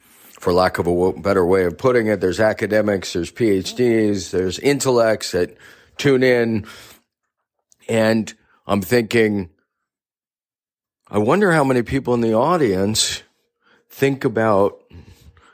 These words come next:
exercise as dumb stuff.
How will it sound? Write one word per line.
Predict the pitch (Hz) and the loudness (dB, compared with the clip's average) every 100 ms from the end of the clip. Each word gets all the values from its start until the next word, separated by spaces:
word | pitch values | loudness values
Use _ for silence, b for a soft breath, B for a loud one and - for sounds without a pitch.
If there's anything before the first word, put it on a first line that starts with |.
| b - | b -4
exercise | 160 - 120 92 - 78 60 71 104 127 - - _ _ _ b b b b b b b _ | -2 0 0 2 2 0 0 -2 -4 -6 -14 -18 _ _ _ b b b b b b b _
as | - 110 | -2 -2
dumb | - 175 220 196 | 0 0 2 -2
stuff. | - - - - - | -2 -2 -4 -12 -18